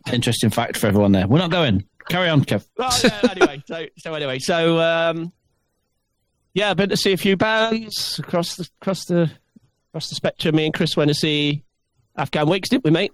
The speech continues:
Speaker 2: Up in, uh,
Speaker 1: We did, mate, yeah. It's fucking fantastic.
Speaker 2: What a brilliant gig, mate! What a
Speaker 1: Yeah.
Speaker 2: brilliant gig. The only side issue was a load of Manx, pissed up Mancunians fucking
Speaker 1: Yeah.
Speaker 2: s-, talking during the show, but we just moved out of the way, mate, didn't we?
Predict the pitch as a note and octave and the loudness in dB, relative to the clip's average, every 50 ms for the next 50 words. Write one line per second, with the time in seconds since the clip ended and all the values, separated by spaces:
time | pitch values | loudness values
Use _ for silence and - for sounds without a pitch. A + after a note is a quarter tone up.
0 | - - E3+ - F3+ E3 E3 E3+ E3+ F3 E3 E3 E3+ E3+ E3+ E3+ E3 E3 B2+ A#2+ | -4 -6 -2 0 2 4 6 6 6 6 4 4 2 2 2 2 2 2 2 2
1 | A2+ G#2+ B2 D3 D3 A#2 - - - _ _ _ - - - E3 C#3 - D#3 D3 | 2 2 2 2 2 0 0 -2 -4 _ _ _ -16 -4 -2 -2 0 2 4 2
2 | C#3+ - D#3+ D3+ D#3 D3 - - F#3 F3 - - - - F3 A3+ B3 A#3+ A#3+ G#3+ | 4 4 4 2 2 2 2 0 -2 -2 -2 -2 0 2 4 4 6 6 4 4
3 | F3+ D3 G3+ G3+ A3 G#3+ A3 G#3+ E3+ F#3+ F#3 D#3+ - D3 B2 A2 - _ _ _ | 4 4 4 6 6 6 4 2 2 0 0 0 -2 -4 -6 -6 -8 _ _ _
4 | _ _ _ _ _ _ _ _ _ - E3 E3 F#3 F3 E3+ D#3 C3 B2 E3+ E3 | _ _ _ _ _ _ _ _ _ -6 -2 0 2 2 4 2 2 2 2 4
5 | D#3+ D#3 D3 D#3 - _ _ - E3+ C#3+ A#2 G#2 - - _ _ _ _ _ - | 2 2 0 -2 -6 _ _ -2 -2 0 0 -2 -4 -8 _ _ _ _ _ -2
6 | F3 E3+ F#3+ G3 G3 G3 F3 - A3+ G3 F#3+ F3 D#3+ C3 A#2+ - - C3 C3+ C3 | 0 2 2 4 2 2 2 2 2 2 2 2 2 0 0 0 0 0 2 2
7 | C3+ C3 D#3 C#3 C#3+ C#3+ C#3+ C3+ C3+ C#3+ C#3 C#3+ - - - - - - D3 - | 2 2 2 2 2 2 2 2 0 0 0 -2 -4 -6 -6 -2 -2 -2 0 0
8 | - D3+ A#2+ - _ _ _ - C#3 C3 B2+ - D3+ C#3+ C#3 B2+ A2+ A2 G#2+ A#2 | -2 -2 -2 -4 _ _ _ -2 -2 -2 0 0 2 4 4 4 4 2 2 0
9 | - _ _ _ _ - D#3 C3 - B2+ A#2+ A#2 G2+ - - _ _ _ _ _ | -4 _ _ _ _ -8 -8 -4 -2 0 0 0 0 -4 -8 _ _ _ _ _
10 | _ _ _ _ _ _ - - _ _ _ _ - - E3+ C#3+ C#3 B2+ - D3 | _ _ _ _ _ _ -20 -20 _ _ _ _ -2 0 2 2 2 2 2 2
11 | C3+ C3+ B2+ C#3+ C3 B2+ B2 B2+ - - B2 A#2+ A2 B2 - - C#3 B2+ C#3 B2+ | 2 2 4 4 2 2 2 0 0 0 0 0 -2 -2 -2 -4 -2 -2 -2 -2
12 | - C#3+ C3 D#3 - - B2 A#2+ A#2 B2 A2+ B2 B2 A#2 A#2 A2+ A2 G#2+ - C3 | 0 2 2 2 2 2 2 2 2 2 2 2 2 2 0 0 -2 -2 -2 -4
13 | B2 - A#2 A2 | -4 -2 -2 -2